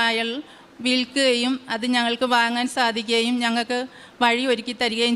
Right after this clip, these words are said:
ചെയ്ത അമ്മയ്ക്കും ഈശോയ്ക്കും കോടാനുകോടി നന്ദി പറയുന്നു. ഉപ്പും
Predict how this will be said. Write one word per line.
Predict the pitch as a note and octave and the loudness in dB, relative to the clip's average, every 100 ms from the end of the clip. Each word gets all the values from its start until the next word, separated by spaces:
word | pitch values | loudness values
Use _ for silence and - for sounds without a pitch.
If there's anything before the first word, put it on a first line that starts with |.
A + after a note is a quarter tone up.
| A#3+ | 0
ചെയ്ത | A3+ A3 A#3 B3 - - - A#3 | -2 0 0 -2 -10 -20 -2 0
അമ്മയ്ക്കും | A3+ A#3 A#3+ A#3+ A#3+ A#3+ | 2 0 -2 -4 -4 -4
ഈശോയ്ക്കും | - B3 A3+ A#3+ A#3+ A3+ - - | 0 0 2 0 -2 -6 -12 0
കോടാനുകോടി | A#3+ A#3 A#3+ B3 A#3+ A#3+ A#3+ | 2 4 2 2 2 2 2
നന്ദി | A3+ A#3 | 0 0
പറയുന്നു. | A3 G#3+ G#3 G#3 G3 - - - - - - - A#3+ | 0 0 -2 -4 -8 -18 -20 -20 -20 -20 -20 -4 -2
ഉപ്പും | G#3+ C4 | 0 2